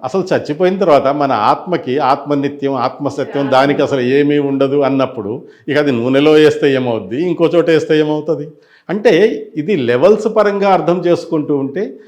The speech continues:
ఈ లెవెల్లో ఇదే కరెక్ట్, దీని పై లెవెల్లో అదే కరెక్ట్, దాని పై లెవెల్లో అదే కరెక్ట్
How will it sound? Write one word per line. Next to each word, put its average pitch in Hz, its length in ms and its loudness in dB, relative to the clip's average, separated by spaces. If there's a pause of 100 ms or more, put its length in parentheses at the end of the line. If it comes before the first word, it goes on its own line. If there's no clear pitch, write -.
(140)
ఈ 170 160 2
లెవెల్లో 214 420 6
ఇదే 190 220 6
కరెక్ట్, - 400 0 (340)
దీని 160 220 2
పై 170 260 2
లెవెల్లో 202 340 4
అదే 160 240 0
కరెక్ట్, 117 460 -8 (420)
దాని 135 360 -2
పై 185 200 2
లెవెల్లో 185 340 2
అదే 143 220 4
కరెక్ట్ 131 440 -4